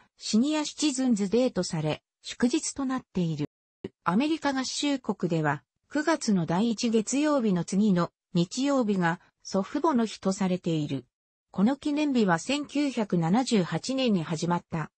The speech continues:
カナダ他各国にも同種子の記念日がある。英語版参照。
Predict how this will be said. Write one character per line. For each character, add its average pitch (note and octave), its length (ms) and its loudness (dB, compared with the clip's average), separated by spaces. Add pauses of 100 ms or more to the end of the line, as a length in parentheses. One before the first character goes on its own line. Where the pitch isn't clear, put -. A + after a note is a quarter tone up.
(340)
カ D4+ 140 -2
ナ E4 140 2
ダ A3 140 2
他 A3+ 300 -4
各 - 420 -6
国 A#3 180 2
に G3+ 80 4
も E3 180 0 (240)
同 B3 180 2
種 D4+ 160 -4
子 B3+ 160 0
の G3+ 140 2
記 G3+ 180 2
念 B3+ 260 0
日 A#3+ 100 2
が E3 160 0
あ D#3+ 80 2
る。 D3+ 160 -2 (240)
英 A#3+ 200 4
語 C4+ 180 2
版 A3+ 240 2
参 F3+ 240 -2
照。 D3+ 380 -2